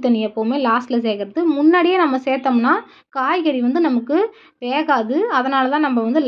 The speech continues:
லாஸ்ட் இறக்குற ஸ்டேஜில் புளி தண்ணி எப்போவுமே சேர்க்கறது எல்லா குழம்புலையுமே.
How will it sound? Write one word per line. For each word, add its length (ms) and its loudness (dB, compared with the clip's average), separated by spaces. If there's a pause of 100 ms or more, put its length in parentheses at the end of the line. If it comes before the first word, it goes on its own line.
லாஸ்ட் 400 -2 (120)
இறக்குற 340 -6
ஸ்டேஜில் 480 -2
புளி 240 -6
தண்ணி 240 2
எப்போவுமே 400 -6 (100)
சேர்க்கறது 440 -8 (120)
எல்லா 240 0 (160)
குழம்புலையுமே. 760 -2